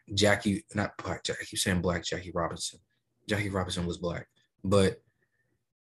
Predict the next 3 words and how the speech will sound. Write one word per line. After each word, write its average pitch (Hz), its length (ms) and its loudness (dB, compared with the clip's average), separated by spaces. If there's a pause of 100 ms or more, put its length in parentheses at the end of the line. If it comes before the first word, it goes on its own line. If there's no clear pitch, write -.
(480)
the 101 500 8 (180)
basketball 107 880 6
version 95 720 2